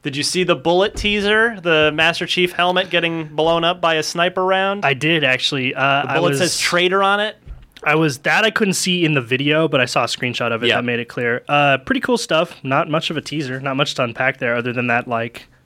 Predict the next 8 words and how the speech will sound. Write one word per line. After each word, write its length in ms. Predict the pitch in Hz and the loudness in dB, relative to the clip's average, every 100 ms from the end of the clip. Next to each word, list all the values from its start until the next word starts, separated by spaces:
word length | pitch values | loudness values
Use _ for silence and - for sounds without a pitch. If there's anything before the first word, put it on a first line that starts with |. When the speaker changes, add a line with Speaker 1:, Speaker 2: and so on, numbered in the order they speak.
| _ _ _ _ - - - | _ _ _ _ -20 -20 -8
Speaker 2:
they're 180 | 147 156 | 0 2
really 260 | 185 202 185 | 4 4 2
playing 400 | - 185 180 170 | 2 2 4 2
up 200 | 175 - | 0 0
this, 360 | 156 143 - | -2 0 0
uh, 400 | 151 135 123 123 - - _ _ _ | 2 4 4 2 -2 -20 _ _ _
supposed, 840 | - - - 160 165 147 151 147 | -2 -2 0 0 2 2 2 2
uh, 400 | 139 131 123 117 | 4 2 2 -2